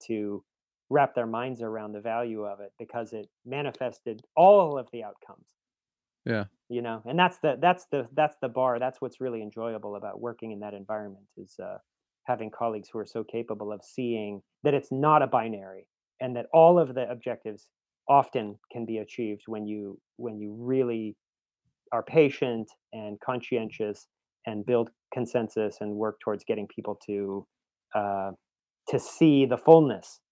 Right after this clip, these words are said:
Speaker 1: and to see those pieces are satisfied,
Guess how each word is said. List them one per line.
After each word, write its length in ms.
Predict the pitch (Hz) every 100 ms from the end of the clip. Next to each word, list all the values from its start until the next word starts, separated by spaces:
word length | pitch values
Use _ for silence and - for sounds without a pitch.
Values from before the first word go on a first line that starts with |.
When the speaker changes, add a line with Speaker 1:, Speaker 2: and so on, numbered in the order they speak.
| _
Speaker 1:
and 160 | 123 120
to 80 | -
see 480 | - 131 120 117 113 _ _
those 380 | 139 139 135 - _ _ -
pieces 340 | 139 135 120 139
are 160 | 156
satisfied, 800 | 147 143 127 - 127 117 113 110